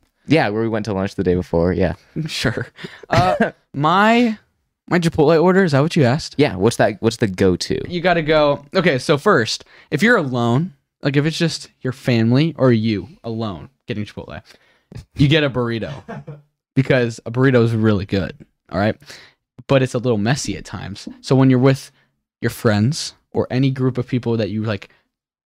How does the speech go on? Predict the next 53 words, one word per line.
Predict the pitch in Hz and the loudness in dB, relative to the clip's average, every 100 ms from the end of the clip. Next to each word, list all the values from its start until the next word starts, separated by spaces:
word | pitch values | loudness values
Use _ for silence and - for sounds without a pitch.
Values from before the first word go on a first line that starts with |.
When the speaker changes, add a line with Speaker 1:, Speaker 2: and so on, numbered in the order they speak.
| _ _ _ _ | _ _ _ _
Speaker 2:
care | - 143 139 | 0 2 2
about | 120 117 110 | 2 -2 -2
making | 113 120 131 123 | -2 -2 0 0
an | |
Speaker 1:
You | 110 | 2
Speaker 2:
impression | 107 117 | 0 2
Speaker 1:
still, | 120 | 2
Speaker 2:
about. | 107 98 | 2 0
Speaker 1:
right, | 92 | -2
you | 87 | -2
still | - 104 | 0 2
wanna | 95 90 | 2 0
keep | - 92 | 0 2
that | 87 82 | 2 0
respect | - - 85 - - | -4 -4 -6 -4 -4
that | 82 | -2
they | 90 | 2
Speaker 2:
Right. | 82 107 | 2 0
Speaker 1:
have | 85 | -2
for | 95 | 0
you, | 92 | 2
no | 87 | 2
Speaker 2:
You | 143 | 2
Speaker 1:
matter | 151 | 2
Speaker 2:
get | - | 0
a | |
Speaker 1:
how | 85 | 0
Speaker 2:
bowl. | 127 | 2
Speaker 1:
little. | 95 92 | 0 -2
Yeah. | - 139 | -2 2
Speaker 2:
So, | 156 | 2
like, | 143 | 2
whenever | 147 180 226 | 0 2 2
I'm | 202 | 2
with, | 190 170 | 2 2
like, | 160 135 _ - - | 0 -2 _ -20 -4
a | 185 | -2
group | 165 214 170 | 2 2 2
of | 175 | 0
the, | 156 - 120 | 2 2 0
like, | 151 147 | 0 -2
a | |
group | 147 156 | -4 -4
of | 143 | 0
people | 160 135 | 2 2
from | 131 131 | 0 -2
church | - 156 160 147 | 2 2 2 0
or | 127 | -2
friends, | - 147 160 170 - - - _ _ _ | 0 -2 -2 -8 -14 -20 -20 _ _ _
I | 147 | 0
get | 143 | 0
a | 127 | 0
bowl. | 113 - | -2 -2